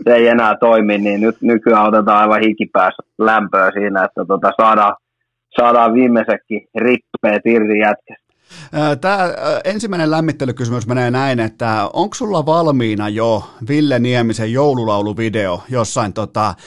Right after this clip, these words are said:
Speaker 2: ready to go, koska kahden kuukauden päästä on joulu, niin onks se niinku jossain, ää, kirjanmerkeissä tai jossain suora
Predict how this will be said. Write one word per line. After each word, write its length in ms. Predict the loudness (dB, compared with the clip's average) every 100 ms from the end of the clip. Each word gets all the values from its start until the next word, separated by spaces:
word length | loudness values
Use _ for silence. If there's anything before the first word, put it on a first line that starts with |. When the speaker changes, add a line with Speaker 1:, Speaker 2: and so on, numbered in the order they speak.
| -20 -8
Speaker 2:
ready 300 | -2 0 0
to 140 | -4
go, 280 | -4 0 0
koska 280 | -2 -6 -6
kahden 280 | -2 0 0
kuukauden 420 | -2 -2 -2 -2
päästä 300 | -2 -2 -2
on 80 | -2
joulu, 320 | 0 0 -2
niin 140 | 0
onks 120 | -2 0
se 80 |
niinku 200 | -4 -2
jossain, 540 | -2 -2 -2 -2 -2 -4
ää, 520 | -6 -16 _ -6 -4
kirjanmerkeissä 840 | -2 -2 -2 -2 -2 -2 -4 -6 -4
tai 160 | -4
jossain 340 | -4 -4 -6 -4
suora 500 | -2 -2 0 -2